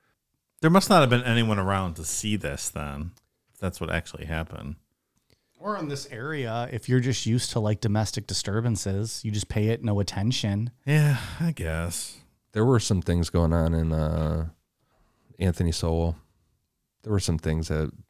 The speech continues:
Speaker 3: where people turned a blind eye. And
Speaker 2: Didn't the one lady
Speaker 1: That's a good point.
Speaker 2: run up to cops who were sitting in a restaurant and she was like, "This guy just beat my ass"?
Speaker 3: Yeah,
Speaker 2: Wasn't
Speaker 3: they
Speaker 2: it? And they were like, "Ah."
Speaker 3: Yeah, they told her she had to go down to the station to file
Speaker 2: Yeah.
Speaker 3: a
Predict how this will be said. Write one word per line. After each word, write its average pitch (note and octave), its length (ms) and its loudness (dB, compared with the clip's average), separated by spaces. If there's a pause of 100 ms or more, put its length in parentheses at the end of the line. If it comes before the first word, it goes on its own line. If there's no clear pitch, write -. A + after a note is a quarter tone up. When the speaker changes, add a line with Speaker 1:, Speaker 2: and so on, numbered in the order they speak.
(160)
Speaker 3:
where E2 120 -2
people D#2+ 340 -6
turned D#2+ 240 -4
a D#2+ 40 -4
blind D#2+ 420 -2
eye. D#2 300 0
And D#2 220 -2
Speaker 2:
Didn't B3 260 -6
the A3+ 100 4
one G3 320 0
lady G#3+ 240 0
Speaker 1:
That's - 100 4
a - 20 -4
good C3+ 80 -6
point. C3 80 2
Speaker 2:
run F3 200 6
up D#3 280 2
to E3+ 120 0
cops D3 380 -2
who - 120 -2
were C3+ 120 4
sitting D#3 220 2
in D3+ 80 4
a A#2+ 60 6
restaurant D#3+ 640 2 (220)
and C3+ 100 4
she - 120 6
was C3+ 120 10
like, B2 120 6
"This B2+ 160 6
guy C3+ 220 6
just C3 220 2
beat B2+ 200 0
my B2+ 180 6
ass"? C3 480 4 (180)
Speaker 3:
Yeah, D#2 300 0
Speaker 2:
Wasn't - 200 2
Speaker 3:
they - 40 0
Speaker 2:
it? E3 40 2
And D#3+ 80 4
they D3+ 80 8
were D#3 100 8
like, B2+ 180 4 (100)
"Ah." C#3+ 280 0 (500)
Speaker 3:
Yeah, F#2 120 2
they F2 120 4
told F2+ 180 2
her E2 140 4
she - 140 -2
had D#2+ 100 4
to D#2 60 -4
go D2+ 280 4
down D#2+ 320 -2
to D#2 60 -2
the D#2 120 -2
station D#2 460 -4
to D#2 80 -4
file - 140 -2
Speaker 2:
Yeah. D#2+ 140 2
Speaker 3:
a - 20 2